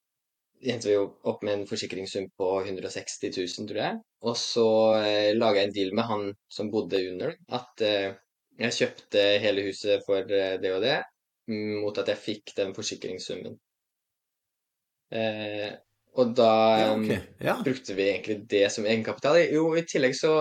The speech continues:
Speaker 1: eh, hentet vi inn, em, l-, to hundre tusen i investorpenger fra en, eh, kamerat, faktisk, som vi sa at, eh, så ga vi han en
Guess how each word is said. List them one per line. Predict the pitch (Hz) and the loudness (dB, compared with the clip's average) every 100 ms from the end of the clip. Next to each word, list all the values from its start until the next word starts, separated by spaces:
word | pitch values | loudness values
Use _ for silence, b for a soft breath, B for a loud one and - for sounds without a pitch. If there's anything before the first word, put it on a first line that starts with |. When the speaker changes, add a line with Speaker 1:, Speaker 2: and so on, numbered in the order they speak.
| 151 | 4
Speaker 1:
eh, | 151 147 156 156 | 4 2 0 -2
hentet | 160 - 113 | -4 -2 0
vi | 110 104 107 | 2 0 -2
inn, | 104 104 | -4 -2
em, | 104 104 101 98 _ _ _ _ _ _ _ _ _ - | -2 -2 -2 -8 _ _ _ _ _ _ _ _ _ -6
l-, | 117 113 113 | -2 -2 -4
to | - | -4
hundre | 113 110 110 | -4 -2 -4
tusen | 107 104 107 104 | -6 -8 -6 -2
i | 104 101 - | 0 0 -2
investorpenger | 107 101 - 120 110 117 117 254 | -2 -2 0 -2 2 2 2 0
fra | - 143 131 | -2 -2 0
en, | 131 131 | 2 2
eh, | 127 127 | 2 2
kamerat, | 131 127 196 - - _ _ _ | 2 2 0 -4 -18 _ _ _
faktisk, | 143 - 226 - | -10 -6 -6 -6
som | - 147 | -6 -2
vi | 147 135 135 127 - - _ - - | 0 4 4 2 -4 -20 _ -20 -20
sa | - 127 117 - | -4 0 0 0
at, | 117 | 0
eh, | 110 110 107 | 2 2 0
så | 120 | 0
ga | 117 104 | 0 2
vi | 104 | 2
han | 98 | 0
en | 101 101 | -4 -6